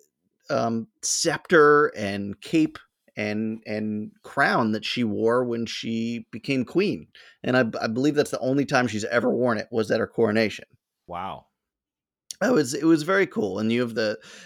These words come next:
Speaker 1: these yeomen dressed up in these old British outfits. Um, so it, it was very cool, despite the steep price. Um, definitely something worth, worth checking out.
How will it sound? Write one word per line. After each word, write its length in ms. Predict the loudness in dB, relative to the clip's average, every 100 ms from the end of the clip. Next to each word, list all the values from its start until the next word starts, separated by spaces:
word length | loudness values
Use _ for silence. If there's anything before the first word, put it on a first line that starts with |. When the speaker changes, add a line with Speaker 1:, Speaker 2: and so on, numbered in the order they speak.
| -8
Speaker 1:
these 220 | -4 -2
yeomen 760 | 0 2 2 2 0 0 -2 -8 -8
dressed 320 | -6 -4 2
up 200 | 2 2
in 80 | -2
these 200 | -2 0
old 280 | 0 -2 -2
British 280 | -2 -2
outfits. 680 | -2 -2 0 -2 -2 -6 -8 -10 -20 _ _
Um, 580 | 4 4 4 0 -4 -8 -10
so 220 | 6 8
it, 120 | 8 4
it 100 | 2
was 160 | 2 4
very 240 | 6 6
cool, 300 | 6 0 -2
despite 360 | -4 2 4 4
the 60 | 0
steep 400 | -4 -4 -4 _ _
price. 600 | 6 6 6 -2 -6 -10 _ _ _ _ 0
Um, 540 | 2 4 2 0 -8 _ -20 _ -2
definitely 460 | -2 0 0 0
something 420 | 0 -2 0 -2
worth, 400 | 0 -2 -2 -14 _ _ _
worth 360 | -2 0 0 -6
checking 360 | -6 -6 -6 -14
out. 200 | -16